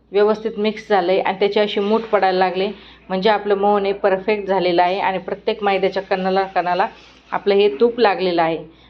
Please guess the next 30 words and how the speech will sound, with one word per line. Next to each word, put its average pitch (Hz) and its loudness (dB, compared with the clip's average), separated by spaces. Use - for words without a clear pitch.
आता 202 0
थोडं 226 2
थोडं 220 2
पाणी 214 0
घालायचं 190 0
आहे 202 0
आणि 202 -2
घट्ट 196 -2
असा 214 2
गोळा 202 4
आपल्याला 202 2
भिजवून 208 0
घ्यायचा 180 2
आहे. 175 -2
खूप - -2
सैलही 220 4
भिजवायचा 196 2
नाही 202 0
आहे, 202 -4
कारण 208 -2
आपण 208 -2
याला 214 2
रेस्ट 220 0
देणार 202 2
आहोत, 202 2
तर 196 -2
ते 226 0
सैल 220 0
होतं 175 -2
पीठ. 160 -6